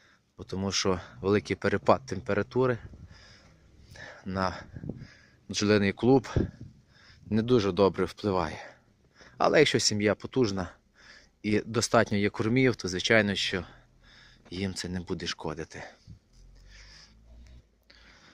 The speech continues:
Мені цікаво подивитися, як вулики на низькому, на низькому дні.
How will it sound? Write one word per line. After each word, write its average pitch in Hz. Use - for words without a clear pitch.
Мені 98
цікаво 101
подивитися, 98
як 98
вулики 104
на 95
низькому, 101
на 107
низькому 107
дні. 92